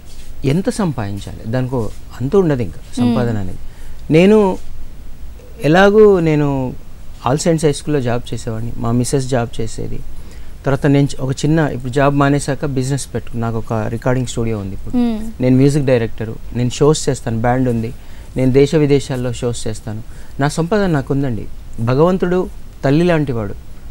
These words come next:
Speaker 1: మన కడుపు నింపుతాడు, మనకి కావాల్సిన సదుపాయాలన్నీ భగవంతుడు కల్పిస్తాడు. కాకపోతే మనము ఐడిల్‌గా ఉండకూడదు, లేజీగా ఉండకూడదు, మనం పని మనం చేస్తూ ఉండాలి.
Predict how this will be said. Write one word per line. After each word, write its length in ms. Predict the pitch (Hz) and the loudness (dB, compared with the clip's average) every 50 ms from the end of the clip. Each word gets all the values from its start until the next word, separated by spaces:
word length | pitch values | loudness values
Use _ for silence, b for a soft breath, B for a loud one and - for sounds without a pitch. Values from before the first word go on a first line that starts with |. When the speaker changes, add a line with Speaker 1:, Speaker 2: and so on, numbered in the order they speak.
| - | -4
Speaker 1:
మన 140 | - 123 127 | -2 -2 0
కడుపు 320 | 123 - 123 127 127 - 143 | 0 0 -2 -2 0 0 0
నింపుతాడు, 500 | 135 131 123 - - 127 110 104 107 107 - - - - | 0 0 -2 -4 -4 -4 -4 -4 -4 -6 -8 -10 -8 -8
మనకి 420 | 123 113 117 117 117 113 113 110 104 - - | -4 -4 -4 -4 -4 -4 -6 -6 -6 -4 -2
కావాల్సిన 540 | 110 113 120 123 - - 135 120 117 117 117 | 0 0 0 0 -2 -4 -4 -4 -4 -6 -6
సదుపాయాలన్నీ 800 | - - 117 120 117 120 123 123 120 120 117 117 120 123 117 B B B B B B - | -6 -4 -4 -4 -2 0 0 2 2 0 0 0 -2 -2 -4 B B B B B B -8
భగవంతుడు 400 | 120 117 120 123 131 131 139 127 | -4 -2 0 0 0 0 -2 -2
కల్పిస్తాడు. 600 | 117 127 120 120 123 139 113 - - 110 101 98 - - B B B B B B B B B - - | -2 0 -2 -2 -2 -4 -6 -6 -4 -4 -4 -4 -6 -8 B B B B B B B B B -6 -2
కాకపోతే 500 | - 135 135 - 190 185 - - 170 160 - - - - - - - - - - | -2 -2 0 2 0 2 4 2 0 0 -2 -8 -8 -8 -8 -10 -10 -10 -4 -2
మనము 360 | 127 135 147 180 214 247 269 320 - - - - - - - - - - - - - - 113 | 0 2 4 4 4 4 2 -2 -6 -10 -12 -12 -14 -14 -14 -14 -12 -10 -10 -10 -8 -2 0
ఐడిల్‌గా 420 | 123 143 165 180 196 208 185 156 | 2 4 4 4 2 2 2 0
ఉండకూడదు, 680 | 131 123 123 120 107 104 98 - - - - - - 123 | 0 0 -2 -2 -2 -4 -6 -6 -8 -10 -10 -6 -2 2
లేజీగా 400 | 127 143 156 151 160 165 151 135 | 4 4 4 6 4 2 2 2
ఉండకూడదు, 680 | 117 113 107 101 104 98 95 - - - - - - | 2 0 -2 -4 -6 -8 -10 -10 -14 -16 -14 -8 -4
మనం 180 | 110 117 127 131 | -2 -2 -2 -2
పని 240 | 123 135 127 143 160 | -2 -2 0 0 0
మనం 220 | 156 135 127 120 - 127 | 0 0 -2 -2 -2 -4
చేస్తూ 240 | 117 - - 123 | -4 -4 -4 -4
ఉండాలి. 200 | 110 101 95 101 | -4 -4 -4 -6